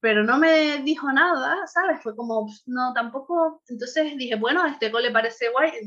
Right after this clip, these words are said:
Y en aquel momento, cuando nos pasó eso en el patio, dije, "¿Qué hago? ¿Qué hago?", ¿sabes?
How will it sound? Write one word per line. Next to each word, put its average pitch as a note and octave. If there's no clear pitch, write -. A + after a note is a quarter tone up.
Y A3
en G#3
aquel G#3+
momento, C#4
cuando F#3
nos F3
pasó E3
eso C#4
en D#4+
el D#4+
patio, F#4
dije, G3+
"¿Qué G#3
hago? G#3+
¿Qué C4+
hago?", C4+
¿sabes? G4+